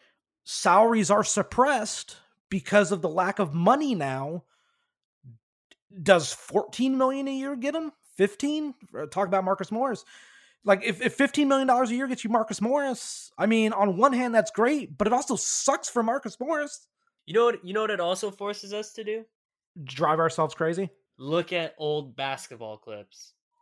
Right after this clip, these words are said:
Speaker 2: And it's made us start looking at Lob City more and more, and for some reason, Lob City has been in the news, like, nonstop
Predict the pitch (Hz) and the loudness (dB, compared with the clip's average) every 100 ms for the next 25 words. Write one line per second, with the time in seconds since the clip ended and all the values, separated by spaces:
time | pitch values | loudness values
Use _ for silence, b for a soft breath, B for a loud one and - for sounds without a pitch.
0 | _ _ _ 139 147 135 147 160 170 160 | _ _ _ -10 -8 -4 2 4 2 0
1 | 165 156 147 147 143 135 123 127 131 131 | 0 0 -2 -4 -4 -4 -6 -6 -6 -8
2 | 147 143 135 131 127 127 123 123 123 117 | -8 -8 -6 -6 -6 -6 -8 -10 -10 -12
3 | 120 - 139 151 165 175 180 156 131 117 | -16 -10 -6 -4 -2 0 0 -2 -8 -12
4 | 113 113 _ _ _ _ _ _ 123 135 | -12 -18 _ _ _ _ _ _ -2 0
5 | 151 - 165 156 151 131 120 139 143 139 | 0 -2 -4 -2 -4 -8 -8 -6 -6 -6
6 | 131 135 135 131 110 104 101 - 110 110 | -6 -6 -6 -8 -10 -14 -16 -16 -16 -14
7 | 113 117 123 127 120 - - - 127 117 | -10 -8 -6 -8 -12 -18 -20 -16 -8 -8
8 | 107 | -8